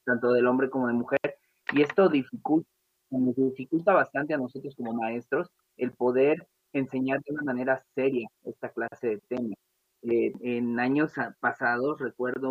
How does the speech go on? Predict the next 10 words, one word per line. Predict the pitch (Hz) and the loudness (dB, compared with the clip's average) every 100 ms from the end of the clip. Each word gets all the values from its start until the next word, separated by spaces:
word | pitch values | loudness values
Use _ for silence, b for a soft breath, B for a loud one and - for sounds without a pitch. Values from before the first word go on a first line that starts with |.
| 131 131 | -2 -2
una | 127 | -2
anécdota, | 127 120 127 131 - _ - | -2 -4 -4 -6 -6 _ -8
un | 123 | -6
padre | 120 120 143 | -2 0 2
de | 180 | 0
familia | - 123 120 135 143 - | -2 -2 0 0 -2 -2
que | |
arrancó | 123 120 120 120 117 - | -2 0 0 0 -6 -10
las | 123 147 160 - 139 | -6 -4 -6 -6 -6
hojas | 131 - | -4 -4